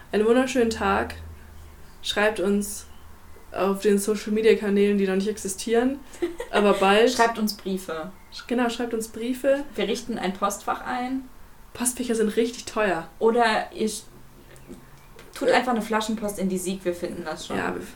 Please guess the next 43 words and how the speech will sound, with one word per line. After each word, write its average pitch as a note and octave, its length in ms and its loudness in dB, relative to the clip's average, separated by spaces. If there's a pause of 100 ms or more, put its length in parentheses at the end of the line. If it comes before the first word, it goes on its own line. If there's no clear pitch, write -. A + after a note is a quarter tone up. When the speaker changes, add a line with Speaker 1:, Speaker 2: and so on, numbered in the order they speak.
(120)
Speaker 1:
nee, G#3+ 220 4
ist A#3 120 2
Umweltverschmutzung, B3+ 760 0
ist A3 60 -4
auch G3+ 120 -4
nicht G#3+ 180 -4
gut. B3+ 340 -6
Speaker 2:
Aber G3 220 0
warum G3 220 -2
Verschmutzung? G#3 800 -8 (280)
Kann - 140 -8
man G3+ 100 -2
ja F#3 80 -2
nochmal F#3+ 240 -4
wiederverwenden. G3+ 800 -8 (840)
Speaker 1:
Hm. G3 340 0 (260)
Ja, A3 140 6
vielleicht C4 280 0
gibt's C4+ 180 0
irgendwann C#4+ 360 6
mal, B3+ 220 8
Speaker 2:
Altglas. G#3 180 0
Speaker 1:
vielleicht B3+ 200 2
gibt's D#4+ 240 2
auch C4+ 120 -2
irgendwann C#4+ 300 2
mal C#4 80 0
einen C4 120 -2
Instagram-Account. F#3+ 920 -2 (100)
Speaker 2:
Vielleicht. A3 580 -4 (200)
Speaker 1:
Ja, G3+ 140 2
und G#3+ 180 -2
wenn's B3+ 220 6
den B3+ 120 0
gibt, C#4 220 -4
Leute, A#3+ 200 0
schreibt B3 360 2
uns B3+ 100 -2
doch, A3 240 -2
welche G#3+ 220 -2
Phobien G3+ 480 -4
ihr B3 180 -2
habt. F4 320 -4